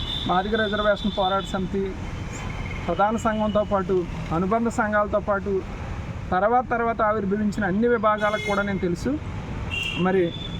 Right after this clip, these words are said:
శ్యాంబాబు గారి ఉద్యమం గురించి ఎంత చెప్పినా తక్కువే. ఆయన ఒక మహా ఉద్యమ నాయకుడు, జాతి రత్నం లాంటి వాడు.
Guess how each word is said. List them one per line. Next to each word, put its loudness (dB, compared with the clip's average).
శ్యాంబాబు 2
గారి 2
ఉద్యమం 0
గురించి 0
ఎంత 0
చెప్పినా 0
తక్కువే. -2
ఆయన -2
ఒక -2
మహా -2
ఉద్యమ -2
నాయకుడు, -2
జాతి 2
రత్నం 0
లాంటి 2
వాడు. -2